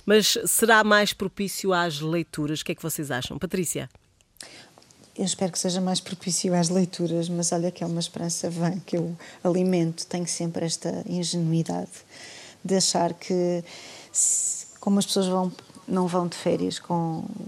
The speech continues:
Speaker 2: como habitualmente iriam, por razões diversas, e se, e à conta desta, deste vírus que condiciona a nossa existência neste momento, imagino que a maioria das pessoas não se, não queira ter, eh, custos extra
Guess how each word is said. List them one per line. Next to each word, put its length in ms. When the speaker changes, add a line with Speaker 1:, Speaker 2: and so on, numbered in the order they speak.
Speaker 2:
como 360
habitualmente 640
iriam, 320
por 180
razões 360
diversas, 600
e 120
se, 220
e 120
à 120
conta 340
desta, 580
deste 320
vírus 640
que 280
condiciona 580
a 40
nossa 300
existência 480
neste 340
momento, 420
imagino 340
que 100
a 40
maioria 360
das 120
pessoas 280
não 140
se, 180
não 240
queira 380
ter, 240
eh, 1120
custos 640
extra 540